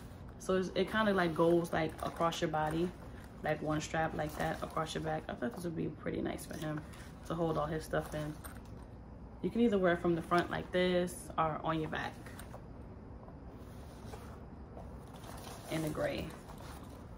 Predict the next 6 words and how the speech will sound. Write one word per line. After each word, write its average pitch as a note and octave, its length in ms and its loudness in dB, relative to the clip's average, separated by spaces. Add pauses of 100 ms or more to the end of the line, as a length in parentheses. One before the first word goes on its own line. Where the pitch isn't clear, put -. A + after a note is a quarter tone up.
(3250)
And F3 100 4
I - 20 4
got F3+ 240 4
him F3 320 2
this D#3+ 180 4 (360)
Oculus. E3+ 640 4